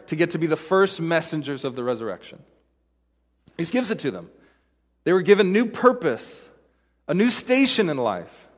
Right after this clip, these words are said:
Life had new meaning that it never had before, and they couldn't have contrived the kind of meaning that they were given in this moment.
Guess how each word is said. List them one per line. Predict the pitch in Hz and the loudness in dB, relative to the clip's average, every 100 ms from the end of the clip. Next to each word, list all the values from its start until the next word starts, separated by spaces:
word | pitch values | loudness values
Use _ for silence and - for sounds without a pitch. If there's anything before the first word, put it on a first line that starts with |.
| _ _ _ _ _ _ _ _ _ _ - | _ _ _ _ _ _ _ _ _ _ 0
Life | 175 226 233 226 180 | 6 6 6 -8 2
had | 220 | 2
new | 208 240 | 4 2
meaning | 220 240 262 233 139 101 - - _ _ _ | 2 2 2 0 -2 -6 -16 -20 _ _ _
that | 170 202 | -4 -2
it | |
never | 208 233 233 | 0 4 4
had | 208 208 180 | 4 4 4
before, | 196 - 214 196 107 - - 170 | 0 2 2 4 0 -6 -10 -2
and | 202 | 0
they | |
couldn't | 202 262 269 | 2 2 4
have | 233 226 | 4 4
contrived | 214 202 - 214 214 240 190 | -2 -6 2 4 6 6 4
the | 196 | -2
kind | 202 190 | -2 -2
of | 156 | -4
meaning | 208 240 240 214 | -2 -2 -2 -2
that | 185 | -2
they | 190 | -2
were | 165 | -2
given | 147 220 226 | 2 0 0
in | 208 | -4
this | 175 - | -6 -4
moment. | 180 196 120 | -4 -2 -6